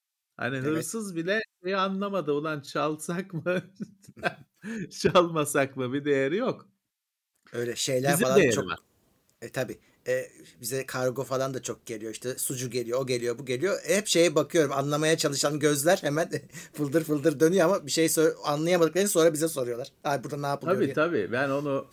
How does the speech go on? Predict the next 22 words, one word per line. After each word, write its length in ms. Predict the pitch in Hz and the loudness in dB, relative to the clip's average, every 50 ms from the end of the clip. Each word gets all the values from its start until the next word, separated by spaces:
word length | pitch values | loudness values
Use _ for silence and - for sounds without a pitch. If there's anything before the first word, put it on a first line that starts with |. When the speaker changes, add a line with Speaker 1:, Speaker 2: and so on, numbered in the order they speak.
| - - | -12 -12
Speaker 2:
<laughs> 200 | 127 113 117 - | -10 -10 -8 -2
Speaker 1:
Bakırköy'de 800 | 131 139 135 - 165 151 143 - 147 135 131 127 127 127 120 127 | -2 -2 0 0 0 -2 0 0 0 0 0 2 0 0 0 0
Dark 280 | 123 131 139 120 - | 0 0 0 -2 -2
Hardware'in, 680 | 143 123 123 120 123 131 123 123 123 127 123 117 92 - | -2 -4 -4 -4 -4 -4 -4 -4 -4 -6 -6 -8 -12 -14
e, 420 | 65 55 58 64 53 50 50 55 60 | -14 -14 -12 -12 -12 -12 -12 -10 -10
ofisinde 600 | 107 120 - 131 117 - 131 131 127 131 135 131 | -10 -8 -8 -10 -8 -6 -6 -6 -4 -4 -2 0
de 60 | 147 | 2
yaşıyordum. 500 | 120 117 113 117 - 107 95 92 92 92 | 2 2 0 0 -4 -8 -8 -8 -10 -14
Komşu 460 | - - 127 120 127 127 - - 156 | -10 -6 -4 -4 -4 -6 -8 -10 -8
kesinlikle, 680 | - 165 156 156 - 185 175 175 156 135 - _ 156 143 | -6 -6 -6 -6 -8 -8 -8 -8 -10 -12 -10 _ -6 -4
"Ulan 360 | 131 151 165 156 135 120 113 | -4 -4 -4 -4 -6 -4 -4
ne 40 | 120 | -2
oluyor? 480 | 147 180 185 185 165 139 117 98 95 | -2 -2 -2 -2 -2 -2 -2 -2 -2
Bu 140 | 117 123 131 | -2 -4 -4
herife 280 | 135 131 - - 123 123 | -4 -4 -4 -6 -6 -6
bir 100 | 131 131 | -6 -6
kargolar 560 | 151 131 127 135 123 135 131 127 135 139 131 | -4 -4 -4 -4 -4 -6 -4 -4 -4 -4 -6
geliyor, 380 | 127 127 135 135 135 131 131 | -4 -4 -4 -4 -2 -2 -4
gidiyor, 500 | 123 113 117 110 113 131 135 135 131 123 | -4 -4 -6 -6 -4 -2 0 0 0 -2
yabancı 600 | 117 117 113 107 107 - 120 117 123 120 123 135 | -2 -4 -4 -6 -4 -4 -6 -6 -6 -8 -10 -10
şeyler 420 | 127 - 139 127 131 131 135 127 123 | -8 -6 -4 -4 -4 -4 -4 -4 -4
geliyor. 520 | 123 131 135 131 135 131 135 131 127 127 | -4 -6 -4 -4 -2 -2 -2 -2 -2 -4